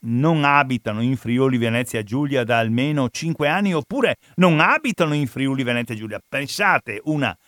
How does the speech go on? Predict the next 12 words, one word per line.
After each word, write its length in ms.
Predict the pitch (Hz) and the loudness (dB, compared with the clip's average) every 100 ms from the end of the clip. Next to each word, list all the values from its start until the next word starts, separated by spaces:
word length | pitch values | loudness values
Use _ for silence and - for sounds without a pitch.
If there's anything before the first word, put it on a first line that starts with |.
| _ | _
azienda 640 | - 120 110 - 185 131 113 | -4 -4 -4 -2 -2 -2 -2
di 240 | 151 127 - _ | -2 -4 -6 _
Pordenone, 880 | - 156 160 226 214 156 147 190 240 - - | 4 4 4 2 4 4 4 2 0 -6 -2
no, 280 | 185 135 - _ _ | 0 0 -4 _ _
che, 260 | 226 131 - _ _ | 0 0 -6 _ _
eh, 320 | 131 123 113 | 0 2 2
assume 800 | - 165 - 247 208 147 156 185 - | 0 0 2 2 2 4 2 0 -4
a 160 | 98 | -10
Pordenone, 920 | - 110 143 262 165 120 139 220 269 - _ _ _ - | -4 -2 0 0 2 2 2 -2 -4 -10 _ _ _ -2
eh, 280 | 123 113 113 | 0 0 -2
due 400 | 165 240 139 113 | 0 2 2 0
persone 800 | - 262 185 202 190 190 247 277 | 2 0 2 0 2 2 2 0